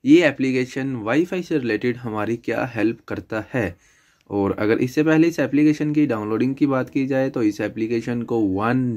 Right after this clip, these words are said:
मिलियन से ज़्यादा लोगों ने डाउनलोड किया है। थ्री पॉइंट सेवन की रेटिंग है जो कि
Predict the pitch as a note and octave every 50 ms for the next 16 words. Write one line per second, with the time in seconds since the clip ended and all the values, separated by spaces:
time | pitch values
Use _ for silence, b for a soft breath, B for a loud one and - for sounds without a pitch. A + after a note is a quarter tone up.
0 | G2+ F#2+ G2 G2+ A2+ A#2+ B2+ C3+ C3+ C3+ C3+ B2+ B2+ - C3 A#2 A#2 A2 G#2+ A2+
1 | A#2 A#2 A2+ A2 A2 A2 A2 A2+ A2 G#2+ G2+ F#2+ F#2+ G2 G#2 A2+ B2 B2 A#2+ -
2 | - A2 A2 A2 A2+ A#2+ A2+ A2+ A2+ A2 - b b b b _ - - A#2 A2+
3 | G#2+ A#2 A2+ A2+ A2 A2+ - - A2+ G#2 A2+ C3+ D#3 E3+ E3+ F3 D3+ A#2+ A#2+ A#2+
4 | A#2+ C3+ C#3 - - - - D#3 D3+ D3+ D3+ D#3 D#3 F#3+